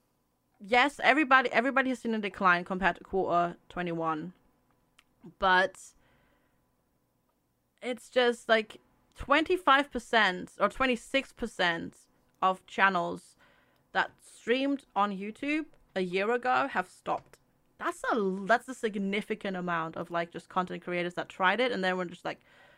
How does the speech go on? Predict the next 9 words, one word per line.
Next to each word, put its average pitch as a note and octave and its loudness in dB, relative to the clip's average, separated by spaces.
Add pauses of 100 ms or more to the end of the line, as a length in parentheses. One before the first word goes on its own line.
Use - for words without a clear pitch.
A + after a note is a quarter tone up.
(120)
"Nope." F#3+ 0 (220)
Like, C4+ 4 (440)
I B3 2
have A3 4
a F3+ 4
whole C#4 4
bunch A3 4
of F#3+ -10
people F3+ -4